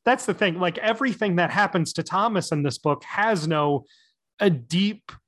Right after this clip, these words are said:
lasting effects on him. Getting hit by lightning, finding his mother's corpse, witnessing an eight-year-old getting killed in the swamp, uh, his brother making a porno with the Jewish American princess.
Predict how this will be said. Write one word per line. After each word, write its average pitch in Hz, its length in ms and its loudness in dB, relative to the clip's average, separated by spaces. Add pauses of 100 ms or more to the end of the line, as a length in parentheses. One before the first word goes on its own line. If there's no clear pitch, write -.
(160)
lasting 170 600 0
effects 262 480 -2
on 143 120 0
him. 147 160 -4 (300)
Getting 190 220 2
hit 220 220 -2
by 175 180 0
lightning, 214 600 0 (300)
finding 190 380 0
his 165 180 0
mother's 180 360 2
corpse, 233 640 0 (280)
witnessing 185 640 0
an 156 160 -2
eight-year-old 208 540 0
getting 175 240 0
killed 190 280 0
in 180 100 2
the 160 60 0
swamp, 254 560 0 (300)
uh, 170 360 2
his 147 260 -2
brother 196 560 0
making 185 340 0
a 151 260 0 (280)
porno 240 460 2
with 220 220 0
the - 60 -4
Jewish 190 340 0
American 190 460 0
princess. 240 680 0